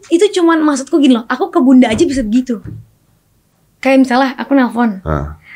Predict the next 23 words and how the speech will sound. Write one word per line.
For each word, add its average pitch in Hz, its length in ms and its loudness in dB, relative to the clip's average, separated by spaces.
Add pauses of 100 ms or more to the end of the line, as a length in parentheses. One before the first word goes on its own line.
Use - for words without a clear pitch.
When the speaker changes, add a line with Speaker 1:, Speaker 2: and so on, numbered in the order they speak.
Speaker 1:
nggak 226 140 -4
diangkat. 196 320 -6
Speaker 2:
Hah. 82 220 -2 (260)
Speaker 1:
Aku 262 200 -2
ngechat, 262 360 -2 (100)
Speaker 2:
Hah. 175 220 -4
Speaker 1:
asistennya 233 400 -4
nggak 233 120 -2
diangkat. 202 240 -8
Speaker 2:
Hah. 90 220 -2 (240)
Speaker 1:
Tapi 339 400 -2 (240)
keadaannya 233 380 0
Bunda 277 220 4
posting 285 280 -4
foto 294 460 -6 (180)
Speaker 2:
Hah. 78 400 -8
Speaker 1:
di 240 220 -2
Instagram 240 400 0
nih. 226 140 0 (680)
Aku - 160 -2
Bunda 285 220 4
liat 311 140 -4
mana? 180 320 -10